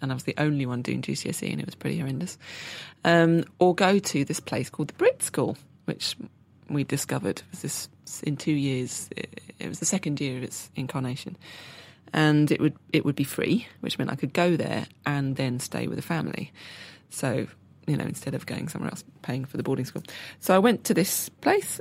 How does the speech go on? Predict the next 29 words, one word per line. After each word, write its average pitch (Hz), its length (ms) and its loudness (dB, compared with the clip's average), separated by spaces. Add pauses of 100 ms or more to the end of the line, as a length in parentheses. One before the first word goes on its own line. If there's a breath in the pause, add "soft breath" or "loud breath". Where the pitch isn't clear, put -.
(120)
and, 175 360 4
um, 175 280 4
stayed 185 260 0
with 165 100 2
this 170 100 -4
nice 160 200 0
family 247 340 0
in 190 80 2
a 170 40 -2
place 165 200 -4
called 156 180 -8
Wallington, 214 560 0 (600 loud breath)
um, 190 420 6
for 175 120 2
a 175 40 8
bit. 185 260 4 (260)
And 180 280 4
then, 185 280 4
um, 180 440 4 (420)
yeah, 349 320 4
and 196 140 6
then 208 160 6
learned 202 160 6
about - 240 2
hard 202 220 4
disk - 180 -4
recording, 196 360 0
oh, 185 180 6
well, - 280 4